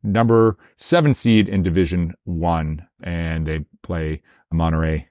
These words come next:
Trail. And if they were to win, they probably would play San Ramon,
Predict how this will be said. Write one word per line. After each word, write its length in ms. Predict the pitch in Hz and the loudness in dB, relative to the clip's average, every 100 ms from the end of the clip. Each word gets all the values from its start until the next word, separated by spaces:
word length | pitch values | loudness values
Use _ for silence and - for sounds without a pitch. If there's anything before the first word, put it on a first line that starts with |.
| - | -6
Trail. 380 | - 139 135 120 | 0 4 4 4
And 100 | 95 | 2
if 60 | |
they 100 | 107 | 4
were 100 | 95 | 4
to 60 | 87 | 6
win, 180 | 95 87 | 6 4
they 140 | 82 | 4
probably 600 | - - 143 147 123 120 | 0 -2 2 4 4 4
would 220 | 104 - | 4 0
play 480 | _ 92 92 90 92 | _ -2 2 2 0
San 320 | - 92 85 | -2 -2 -2
Ramon, 300 | 80 78 82 | -2 -2 -4